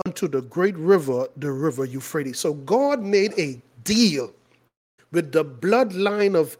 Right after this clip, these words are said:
Abraham that no matter what happens, he said, "I'm showing you in the world that no one else could see. I'm giving you a peek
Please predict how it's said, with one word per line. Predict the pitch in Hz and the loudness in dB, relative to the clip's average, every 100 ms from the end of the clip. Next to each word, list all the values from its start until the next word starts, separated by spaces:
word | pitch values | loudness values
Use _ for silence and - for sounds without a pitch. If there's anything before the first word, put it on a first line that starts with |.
| - | 0
Abraham | 233 226 175 190 185 127 - _ _ _ _ _ - | 2 4 2 0 0 -8 -10 _ _ _ _ _ -10
that | - 165 | -4 -2
no | 180 | -2
matter | 170 170 170 | -2 -2 0
what | 160 156 190 339 | -2 -4 -2 -2
happens, | - 302 254 226 - - - - 262 | -2 -4 0 -2 -2 -14 -20 -8 0
he | 277 | 0
said, | - 226 | 2 0
"I'm | 202 | 0
showing | 190 - - 349 339 330 | -4 -4 0 0 0 0
you | 285 277 | 0 0
in | 254 | 0
the | 185 156 | -2 -4
world | 139 226 269 285 254 | -4 -2 0 -2 0
that | 185 147 | -2 -4
no | 165 190 285 | -6 -2 -2
one | 269 233 | -2 -2
else | 220 - | -2 -4
could | 190 - | -6 -4
see. | - - 170 - - - - | -2 -2 -4 -6 -20 -14 -4
I'm | 208 156 | -4 -2
giving | 180 339 349 | -4 -2 0
you | 302 269 | 0 0
a | 180 | 0
peek | - - 311 | -2 2 2